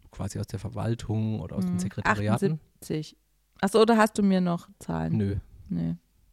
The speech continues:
Speaker 2: Achtundsiebzig.
Speaker 1: Weil du hast ja die Telefonliste immer vor dir liegen, dachte ich, du könntest ja eigentlich
Speaker 2: Hab
Speaker 1: auch
Speaker 2: ich
Speaker 1: wissen.
Speaker 2: aus dem Kopf, natürlich. Mit meinem, äh, Fotogedächtnis, äh, hab ich das jetzt kurz durchgezählt.
Speaker 1: So, wie, wie ist deine Antwort? Können Sie jetzt einloggen, bitte, Frau Schleicher?
Speaker 2: Achtundsiebzig.
Speaker 1: Achtundsiebzig.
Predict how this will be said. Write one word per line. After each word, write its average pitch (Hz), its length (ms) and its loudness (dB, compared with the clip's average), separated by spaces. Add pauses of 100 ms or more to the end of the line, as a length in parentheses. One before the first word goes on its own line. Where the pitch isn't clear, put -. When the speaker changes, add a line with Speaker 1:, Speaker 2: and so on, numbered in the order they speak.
(340)
Speaker 2:
Achtundsiebzig. 180 760 -2 (140)
Speaker 1:
Weil - 100 0
du 117 100 2
hast 143 120 2
ja 151 60 0
die 120 100 -4
Telefonliste 135 580 2
immer 117 160 2
vor 139 240 2
dir 120 100 2
liegen, 107 300 0
dachte 113 220 -2
ich, - 80 -18
du - 100 -20
könntest - 340 0
ja - 80 0
eigentlich 143 140 4
Speaker 2:
Hab 233 100 8
Speaker 1:
auch - 60 8
Speaker 2:
ich 240 60 8
Speaker 1:
wissen. 226 120 6
Speaker 2:
aus 196 240 6
dem 208 100 -6
Kopf, - 360 0
natürlich. 196 340 2 (240)
Mit 214 160 6
meinem, 208 320 6 (320)
äh, 107 560 6
Fotogedächtnis, 226 1160 2
äh, 208 500 2
hab 190 200 -2
ich 185 100 -8
das 190 160 -6
jetzt - 180 -10
kurz 185 200 -8
durchgezählt. 156 720 -6
Speaker 1:
So, 156 180 0
wie, 208 220 4
wie 180 80 6
ist 214 120 4
deine 160 160 4
Antwort? 160 260 2
Können 160 180 4
Sie 147 80 4
jetzt 139 200 0
einloggen, 123 460 2
bitte, 113 200 -2
Frau 110 200 -4
Schleicher? 107 240 -2
Speaker 2:
Achtundsiebzig. 196 680 -2
Speaker 1:
Achtundsiebzig. - 1160 -8